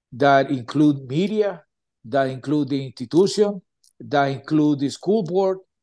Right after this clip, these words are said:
that include a lot of things that, uh, that, uh, because, uh, they are well, we-, we're well ahead of, uh, of, of, uh, to trying to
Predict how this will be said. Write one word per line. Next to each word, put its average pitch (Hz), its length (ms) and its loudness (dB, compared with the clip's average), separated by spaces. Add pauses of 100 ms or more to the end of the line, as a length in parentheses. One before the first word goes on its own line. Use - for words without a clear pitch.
(300)
that 151 140 -4
include 156 480 -2
a 147 100 -6
lot 160 240 0
of 190 140 -4
things 160 340 -10
that, 127 320 -6
uh, 135 240 -4 (160)
that, 131 180 0 (140)
uh, 127 400 -2
because, 131 560 0 (500)
uh, 139 380 4 (840)
they 151 120 6
are 139 80 6
well, 165 400 4
we-, 156 320 -6
we're 175 460 -2 (400)
well 175 280 -2
ahead 156 460 -4 (880)
of, 131 240 -8
uh, 131 260 -2 (140)
of, 127 220 -6
of, 131 280 2
uh, 127 460 -2 (100)
to 127 140 -6
trying 151 380 4
to 131 360 0